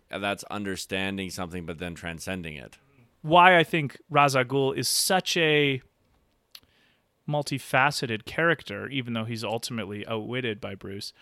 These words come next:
Speaker 2: is that he's actually the guy who introduces us, the movie viewers, and Bruce to the idea of you need to become more than a man.
Speaker 1: Yes.
Speaker 2: You need to become a symbol. You need to become an idea,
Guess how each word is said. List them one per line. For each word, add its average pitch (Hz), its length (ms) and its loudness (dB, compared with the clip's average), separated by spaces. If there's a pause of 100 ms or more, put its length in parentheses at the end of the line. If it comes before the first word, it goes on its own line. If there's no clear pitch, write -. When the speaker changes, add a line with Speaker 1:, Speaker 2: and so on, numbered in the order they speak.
(340)
Speaker 2:
is 131 160 -6
that 123 320 2 (200)
he's 208 320 0
actually 233 260 4
the 160 100 0
guy 147 360 8
who 143 220 -4
introduces 139 840 -4
us, 143 320 2
the 139 120 -10
movie 139 240 -4
viewers, 123 320 -2
and 139 200 -2
Bruce 135 340 -2
to - 120 -8
the 127 100 -2
idea 120 360 0
of 120 340 -2 (260)
you 139 100 -4
need 135 140 -2
to - 80 -10
become 131 240 -4
more 120 220 -6
than 110 160 -8
a 104 40 -8
man. 110 420 -2 (280)
Speaker 1:
Yes. 123 300 0
Speaker 2:
You 139 60 0
need 139 140 0
to - 80 -8
become 127 260 -6
a 104 40 -8
symbol. 107 540 -2
You 117 80 -6
need 131 140 -4
to - 60 -12
become 135 260 -8
an 117 80 -8
idea, 110 600 -6